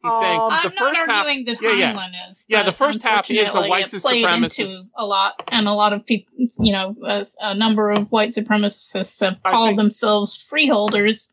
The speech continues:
Speaker 3: in, partly in homage to this.
Speaker 1: Probably there's a lot of libertarians, right? <laughs> More than
Speaker 3: <laughs>
Speaker 1: white supremacists. But the first half of the book is white supremacist society. Well, the back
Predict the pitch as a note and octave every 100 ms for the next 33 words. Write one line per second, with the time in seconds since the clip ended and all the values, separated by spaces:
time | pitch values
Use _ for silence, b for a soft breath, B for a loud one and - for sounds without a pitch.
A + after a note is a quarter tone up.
0 | _ - A#3+ A3 G#3+ G#3 G#3+ - G#3+ G#3+
1 | G3+ G3 G3 G3 F#3+ F#3 G3 - - -
2 | F3+ G3 F#3 A#3 A3+ F#3+ D#3+ D#3+ D3 C#3
3 | C#3+ C3+ B2+ B2 B2 A#2 G#2+ C3+ A2 F#2+
4 | F#2+ G2+ - G#2 A2 - - C#3+ - -
5 | G3 - - - G3 - A3+ G#3+ G4+ F3
6 | E4+ C3+ D4+ - F3 F3 - E3+ - D3
7 | B2 - - E3+ D#3 - - G3+ C4 D#4+
8 | - E3 B2 B2 C#3+ C3+ A#2 B2 - _
9 | D#3 C#3 B2+ D3+ D3 C#3 - C3+ _ C#3
10 | C3 - A#2 - A2+ G#2+ - C#3+ D#3 -
11 | F3+ A3